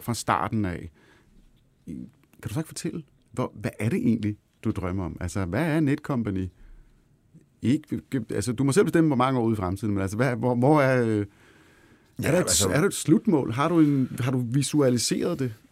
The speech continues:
Speaker 2: Vi har jo sat os nye mål for hver gang, vi opnår noget, ikke? Og nu har vi jo sat os det mål, at vi gerne vil være en europæisk spiller, en, en,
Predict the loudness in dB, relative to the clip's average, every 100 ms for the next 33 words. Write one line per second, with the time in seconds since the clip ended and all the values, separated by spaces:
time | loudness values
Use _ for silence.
0 | _ _ _ -10 4 8 10 10 8 4
1 | 4 4 6 8 8 8 6 2 -2 4
2 | 6 6 6 4 2 -2 0 2 2 0
3 | 0 2 2 2 2 0 -2 0 0 0
4 | 0 0 0 -2 -2 -2 0 2 2 0
5 | -4 -2 -2 0 -2 -4 -4 -6 -4 -2
6 | -2 -6 -4 -2 -2 -4 -6 -8 -10 -10